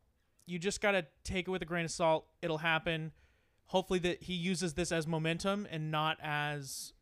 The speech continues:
not momentum. Hopefully he says, "I do not wanna get humiliated like that ever again, and I'm gonna make sure I don't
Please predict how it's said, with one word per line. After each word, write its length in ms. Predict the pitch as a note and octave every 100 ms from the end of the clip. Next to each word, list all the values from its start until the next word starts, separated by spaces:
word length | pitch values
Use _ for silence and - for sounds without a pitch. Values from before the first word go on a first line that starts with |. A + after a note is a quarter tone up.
| _ -
not 220 | E3 C3
momentum. 480 | C#3+ E3 D#3+ D3 C#3 - -
Hopefully 400 | F3 F#3 F3+ E3 D3+
he 320 | F3 D#3+ D#3+
says, 400 | - - E3+ D3+ - _
"I 160 | D#3 F#3+
do 120 | F#3+
not 600 | F3+ E3 E3 D#3+ D#3+ -
wanna 140 | F3 E3
get 180 | D#3 C#3+
humiliated 540 | D#3+ D3 D3+ F3+ G3
like 160 | G#3 G#3
that 160 | G#3+
ever 160 | G#3+ A3
again, 340 | G#3+ A3+ B3 - _ _ -
and 140 | F3
I'm 60 | F3
gonna 120 | E3+
make 280 | D#3 E3 -
sure 160 | E3+
I 100 | C#3+
don't 380 | C#3 C#3+ D3 -